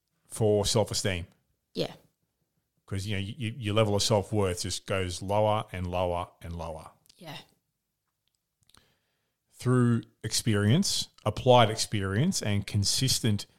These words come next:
Speaker 1: experience, you then realise, well, actually, mistakes are normal.
Speaker 2: Mm.
Speaker 1: They're part of the process. One good bit of advice I got from a business standpoint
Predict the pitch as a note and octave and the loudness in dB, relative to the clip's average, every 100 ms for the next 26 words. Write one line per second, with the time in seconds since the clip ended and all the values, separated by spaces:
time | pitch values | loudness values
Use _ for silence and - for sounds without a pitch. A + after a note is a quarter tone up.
0 | _ _ _ _ _ A#2+ - - G#2 G2 | _ _ _ _ _ -6 -4 -2 -2 0
1 | A#2 E3+ - A2 G#2+ G2+ C3 C#3+ F#2+ F#2+ | 0 0 0 2 2 4 4 4 4 2
2 | F#2+ G#2+ A#2+ A#2 A2+ G#2+ G#2 _ _ _ | 2 2 2 2 2 2 0 _ _ _
3 | _ _ _ _ _ _ _ - A#2 B2 | _ _ _ _ _ _ _ -8 -2 0
4 | A2+ G#2 F#2+ G2 D3 - _ _ _ _ | 0 0 0 0 -2 -6 _ _ _ _
5 | F#3+ F3+ D#3 _ - F#2+ - G#2 F2+ F#2 | -16 -16 -16 _ -10 -2 2 2 2 -4
6 | F2+ - - - - - _ _ _ _ | -6 -6 -6 -6 -6 -10 _ _ _ _
7 | _ _ _ _ _ _ _ _ _ _ | _ _ _ _ _ _ _ _ _ _
8 | _ _ _ _ _ _ _ _ _ _ | _ _ _ _ _ _ _ _ _ _
9 | _ _ _ _ _ _ _ _ - A2 | _ _ _ _ _ _ _ _ 0 4
10 | G#2+ C#3+ D3+ C#3+ G#2 F#2 G2 F#2+ G2+ F2 | 6 6 6 6 4 2 2 2 2 0
11 | F#2 C3+ - - G2 F2+ D3 E3+ B2+ - | 2 0 0 -4 -4 2 2 4 2 0
12 | F#2+ F#2 G2+ A2+ G3+ | -2 -2 -2 -2 -2